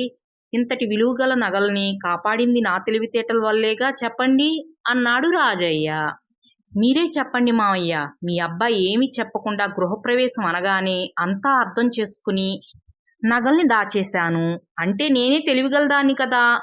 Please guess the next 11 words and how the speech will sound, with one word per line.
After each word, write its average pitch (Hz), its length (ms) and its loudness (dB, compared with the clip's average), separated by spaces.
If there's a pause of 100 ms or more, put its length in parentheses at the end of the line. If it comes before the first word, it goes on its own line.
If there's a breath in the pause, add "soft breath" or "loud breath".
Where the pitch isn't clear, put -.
అంది 262 200 2
మంగ. 180 520 0 (640)
వచ్చే 170 420 -2
అపాయాన్ని 202 840 -2
ముందుగా 220 520 2
కనిపెట్టింది 247 720 0
నా 254 140 2
కొడుకు, 160 680 -4 (520)
అంటే 240 600 0
నా 240 140 0
కొడుకు 220 400 -2